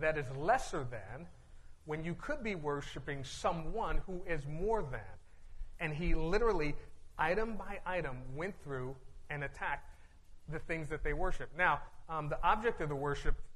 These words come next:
for them was these idols, these things, but for him, uh, in the book of Exodus, here's, here's the key thing, why he did it. In the book of Exodus, Then the Lord said to Moses, 'Get up early in the morning, confront Pharaoh, and say to him, "This is what the Lord,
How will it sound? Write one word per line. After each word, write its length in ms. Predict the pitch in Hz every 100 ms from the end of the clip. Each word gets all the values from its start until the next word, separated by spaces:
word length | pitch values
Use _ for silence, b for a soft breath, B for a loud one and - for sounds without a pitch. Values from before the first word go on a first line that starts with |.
| - -
for 200 | - 151
them 260 | 165 202 135
was 160 | 139
these 220 | - - - -
idols, 400 | - 151 160 151
these 180 | 143 139
things, 280 | - 170 151
but 120 | - -
for 140 | 151
him, 240 | 196 175 - B B -
uh, 160 | 147 147
in 60 |
the 60 | 147
book 140 | 180
of 120 | 175 156
Exodus, 440 | 170 - 139 127
here's, 220 | 190 190
here's 280 | - - 233
the 120 | -
key 160 | 185 185
thing, 200 | 170 135
why 200 | 143 151
he 80 | 151
did 160 | 151
it. 120 | 139 - B B B B B -
In 40 |
the 40 | 156
book 160 | 202
of 140 | 214 170
Exodus, 300 | 143 - 139
Then 100 | 160
the 80 | 196
Lord 260 | 196 196
said 220 | - 185
to 80 | 180
Moses, 400 | 165 147 135 143 -
'Get 80 | 190
up 160 | 196
early 240 | 165 180 196
in 80 | 208
the 60 |
morning, 440 | - - 120 135 - - - -
confront 420 | - 127 - 175 170
Pharaoh, 440 | - 160 139 156
and 100 | 147
say 180 | - 156
to 80 | 170
him, 240 | 147 127 - B B
"This 220 | 165 -
is 100 | 240 202
what 280 | 208 208
the 80 | 160
Lord, 540 | 143 147 175 185 185